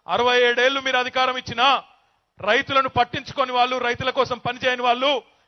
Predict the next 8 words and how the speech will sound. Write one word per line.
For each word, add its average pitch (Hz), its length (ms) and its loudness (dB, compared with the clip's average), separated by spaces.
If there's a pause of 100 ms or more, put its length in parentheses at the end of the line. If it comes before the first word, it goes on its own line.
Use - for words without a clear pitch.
ఈరోజు 240 400 0
కేవలం 277 440 2 (420)
అధికారం 233 440 0
కోసం 220 460 -4 (240)
ఇష్టం 202 320 -6
వచ్చిన 220 240 -6
వాగ్దానాలు 214 560 -4
చేస్తే 226 260 -2